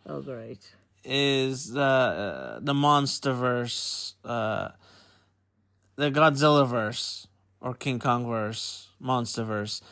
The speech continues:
Speaker 1: Is it Monsterverse
Speaker 2: It's
Speaker 1: or
Speaker 2: called the
Speaker 1: like a,
Speaker 2: Monsterverse.
Speaker 1: or like Middle Earth or something
Speaker 2: No,
Speaker 1: like
Speaker 2: it's called
Speaker 1: that?
Speaker 2: the Monsterverse. It's, it's basically, um, like the Mar-,
Speaker 1: Titans.
Speaker 2: it's the Marvelized version of Godzilla.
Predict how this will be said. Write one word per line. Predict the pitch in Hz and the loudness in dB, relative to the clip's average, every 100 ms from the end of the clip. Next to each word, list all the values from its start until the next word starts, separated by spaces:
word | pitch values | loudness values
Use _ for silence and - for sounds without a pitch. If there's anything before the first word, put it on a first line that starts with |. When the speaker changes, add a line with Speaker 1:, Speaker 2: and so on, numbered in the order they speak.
| - | -14
Speaker 1:
Is | 190 | -10
it | 302 | -6
Monsterverse | 247 208 208 - 220 220 214 151 | -2 -2 -4 -8 -10 -6 -6 -6
Speaker 2:
It's | 185 | 2
Speaker 1:
or | |
Speaker 2:
called | 185 196 | 6 6
the | 180 | 6
Speaker 1:
like | 156 | 6
a, | |
Speaker 2:
Monsterverse. | 160 151 160 123 113 104 180 | 4 2 0 0 0 -2 -2
Speaker 1:
or | |
like | 175 175 | -2 -2
Middle | 185 180 170 143 | -2 -2 0 -2
Earth | 131 135 - | -4 -8 -8
or | 135 | -10
something | - 143 139 | -10 -8 -4
Speaker 2:
No, | 117 | -4
Speaker 1:
like | - | -4
Speaker 2:
it's | 135 | 0
called | 160 170 | 4 4
Speaker 1:
that? | |
Speaker 2:
the | 143 | 4
Monsterverse. | 139 131 123 123 113 107 110 - - - - - - 539 | 4 2 0 -4 -2 -2 -4 -10 -16 -20 -20 -20 -20 -16
It's, | 151 151 160 - - - - | -4 -2 -2 -4 -8 -8 -4
it's | 147 | 0
basically, | 151 208 202 196 170 165 156 151 151 147 147 143 135 90 | 4 4 6 2 2 4 4 4 4 2 2 0 -2 -2
um, | 117 127 127 123 120 110 71 73 _ _ _ _ _ _ _ | -2 0 -2 -4 -6 -8 -12 -18 _ _ _ _ _ _ _
like | 135 127 - | -4 -2 -2
the | |
Mar-, | 131 131 135 139 | -2 4 4 4
Speaker 1:
Titans. | 139 151 143 | 2 -4 -2
Speaker 2:
it's | 151 170 | -4 0
the | 170 | 2
Marvelized | 160 160 156 160 147 143 135 135 127 127 | 6 6 6 6 8 8 6 4 0 -4
version | 131 131 127 123 127 123 | 2 2 2 0 -2 0
of | 120 120 | -2 -2
Godzilla. | 120 120 113 117 113 107 107 | -2 -2 -2 -4 -4 -4 -6